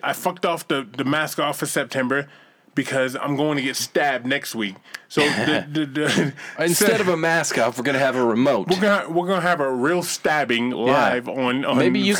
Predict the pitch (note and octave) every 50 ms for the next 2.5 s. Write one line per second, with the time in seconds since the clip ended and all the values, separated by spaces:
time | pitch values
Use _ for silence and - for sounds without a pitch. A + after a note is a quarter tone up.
0 | A3 E3+ C#3 - - C#3+ - - E3+ G#3 A3 G#3 G3+ F#3 F#3 F3 E3+ D#3+ C#3+ -
1 | - - F3 D#3 C#3+ D3 D3+ D3+ C#3+ D3 C#3 D3+ D#3+ E3 D#3 D#3 C#3 C3+ B2+ B2+
2 | - - C3+ B2 A#2+ A#2 A2+ G#2+ G#2